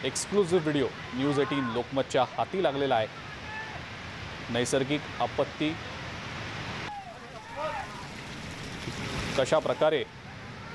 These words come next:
तळीये गावावर आली आणि काळ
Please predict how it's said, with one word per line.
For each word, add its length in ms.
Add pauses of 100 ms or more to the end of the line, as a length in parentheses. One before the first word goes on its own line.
(1080)
तळीये 280
गावावर 420 (1800)
आली 180
आणि 220
काळ 420